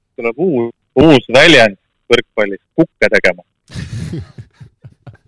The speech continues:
Speaker 1: Ehk siis juubeldamise asemel tuleb väljend,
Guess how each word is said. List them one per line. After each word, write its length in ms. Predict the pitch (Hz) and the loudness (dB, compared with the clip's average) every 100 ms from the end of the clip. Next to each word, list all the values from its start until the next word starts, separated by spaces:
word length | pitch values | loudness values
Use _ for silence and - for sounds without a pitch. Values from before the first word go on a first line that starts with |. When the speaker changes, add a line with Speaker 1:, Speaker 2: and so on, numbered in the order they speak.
| 220 247 240 | -20 -20 -4
Speaker 1:
Ehk 200 | 127 139 | -2 -2
siis 160 | - 117 | -6 0
juubeldamise 680 | 156 196 120 110 107 107 | 2 4 2 0 -2 0
asemel 360 | 139 139 113 104 | 0 0 -4 -8
tuleb 200 | 110 104 | -14 -2
väljend, 320 | 131 123 98 | 0 2 -2